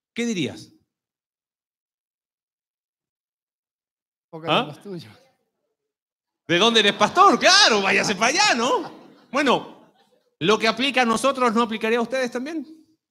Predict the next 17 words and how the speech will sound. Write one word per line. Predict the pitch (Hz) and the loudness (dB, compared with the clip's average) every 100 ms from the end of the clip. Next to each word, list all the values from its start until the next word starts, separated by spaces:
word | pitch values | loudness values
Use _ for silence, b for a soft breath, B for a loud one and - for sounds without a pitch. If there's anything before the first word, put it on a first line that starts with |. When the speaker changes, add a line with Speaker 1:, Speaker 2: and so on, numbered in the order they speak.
| _ _ _ _ _ _ _ _ _ | _ _ _ _ _ _ _ _ _
Speaker 1:
Ok, | - 113 104 87 _ _ _ _ _ | -14 -10 -10 -12 _ _ _ _ _
quiero, | - 202 214 | -6 -4 -4
quiero | - 214 | -4 -4
aclararlo. | 202 180 147 98 82 - _ _ _ _ _ _ _ _ _ _ _ _ _ _ _ | -4 -6 -8 -10 -14 -20 _ _ _ _ _ _ _ _ _ _ _ _ _ _ _
No | - 123 202 | -12 -8 -6
sería | 208 170 196 180 - - | -6 -6 -4 -4 -6 -10
ético | 196 208 165 127 117 | -8 -8 -8 -8 -8
de | 117 | -8
nuestra | 165 175 160 | -10 -10 -10
parte | 165 139 - 139 127 _ _ _ _ _ _ _ _ | -10 -12 -12 -16 -16 _ _ _ _ _ _ _ _
ir | 151 165 | -10 -8
y | |
discipular | 170 135 - 139 156 147 | -6 -8 -8 -8 -8 -8
personas | 120 147 139 127 | -12 -12 -12 -10
de | 123 | -10
otra | 139 113 | -10 -12
iglesia. | 110 107 95 - - | -14 -16 -18 -20 -20